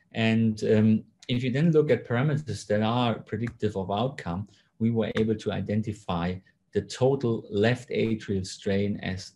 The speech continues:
a factor which is related to outcome in Takotsubo patients. And looking at the, um, at the Kaplan-Meier plots here, you can see the, um, the total strain. We are able to identify patients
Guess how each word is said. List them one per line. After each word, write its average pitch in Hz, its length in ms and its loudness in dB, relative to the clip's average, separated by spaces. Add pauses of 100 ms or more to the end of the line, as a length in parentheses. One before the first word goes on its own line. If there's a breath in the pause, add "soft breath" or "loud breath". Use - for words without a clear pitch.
a 95 220 -4
factor 107 380 -4
which 98 260 -2 (220)
is - 380 -4
related 92 640 -2 (300)
to 101 180 0
outcome 85 500 -4 (100)
in 104 120 -4
Takotsubo 101 640 -6 (220)
patients. - 360 -16
And 101 260 -4 (360 soft breath)
looking 175 300 0
at 147 120 -4
the, 107 380 0 (640)
um, 104 500 2
at 98 160 -6
the 104 100 -2
Kaplan-Meier 123 800 -2 (200)
plots 107 300 -2
here, 127 180 0
you 117 100 -2
can 95 200 -6
see 113 320 -2
the, 104 540 -2
um, 104 440 -4
the 98 80 -8
total 143 340 0
strain. 98 520 -2 (520 loud breath)
We 113 200 2
are 117 240 -2 (300)
able 143 340 6
to 107 300 -2
identify 107 720 2
patients 104 560 -4